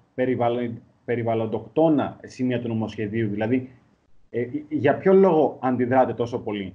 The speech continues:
και πώς σκοπεύετε να κινηθείτε ώστε να, ε, ενημερωθεί περαιτέρω η κοινωνία. Γιατί νομίζω ότι δεν έχει γίνει, ε, κτήμα για την κοινωνία το τι συμβαίνει αυτή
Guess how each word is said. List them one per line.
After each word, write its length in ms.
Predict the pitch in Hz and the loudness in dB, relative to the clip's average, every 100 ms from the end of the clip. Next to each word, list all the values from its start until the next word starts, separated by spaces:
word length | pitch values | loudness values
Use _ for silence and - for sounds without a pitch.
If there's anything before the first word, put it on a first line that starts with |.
| - | -10
και 100 | 135 | -6
πώς 160 | 175 | -4
σκοπεύετε 380 | 170 156 170 165 | -4 -2 -2 0
να 100 | 165 | -2
κινηθείτε 540 | 151 139 131 170 180 - _ - | -2 -4 -6 -6 -6 -8 _ -10
ώστε 240 | 135 143 | -2 2
να, 320 | 135 131 123 | 4 2 0
ε, 300 | 117 120 117 113 | -2 -2 -2 -2
ενημερωθεί 420 | 127 127 123 127 | -2 0 0 -2
περαιτέρω 360 | 160 143 170 175 | -2 0 0 0
η 180 | 151 | -2
κοινωνία. 600 | - 143 147 151 120 82 - | -4 0 4 4 2 -2 -8
Γιατί 340 | 117 120 160 - - | -4 -2 -2 -4 -6
νομίζω 280 | 127 151 160 | 0 2 2
ότι 140 | 160 | 0
δεν 280 | 127 170 180 | 2 2 4
έχει 200 | 170 139 | 2 0
γίνει, 440 | 120 123 110 98 - _ _ | 0 0 0 -4 -12 _ _
ε, 340 | 113 120 113 113 - | 0 2 2 0 -8
κτήμα 440 | - - 160 135 120 | -20 4 6 6 4
για 120 | 120 | 2
την 100 | 120 | 0
κοινωνία 360 | 127 123 127 | 0 2 2
το 100 | 127 | 0
τι 100 | 120 | -4
συμβαίνει 840 | 123 123 117 _ _ - - 127 123 | -4 -6 -8 _ _ -14 -6 -2 -2
αυτή 420 | 123 120 120 | -2 -4 -6